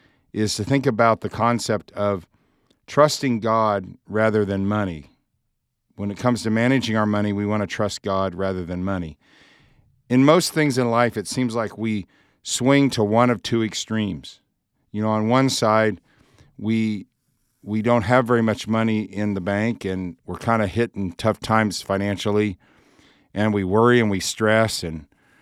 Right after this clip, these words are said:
we get really concerned about the future and if we're gonna be able to make it or not.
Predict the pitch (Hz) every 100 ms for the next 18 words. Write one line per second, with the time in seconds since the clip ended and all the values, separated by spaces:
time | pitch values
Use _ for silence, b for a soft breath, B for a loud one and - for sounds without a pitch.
0 | b - 98 107 101 113 113 110 95 -
1 | 113 113 107 101 104 104 104 _ _ b
2 | b _ 98 - 120 117 127 123 120 -
3 | 95 101 95 92 - 101 98 98 107 98
4 | 110 113 104 92 107 107 110 110 107 107
5 | 110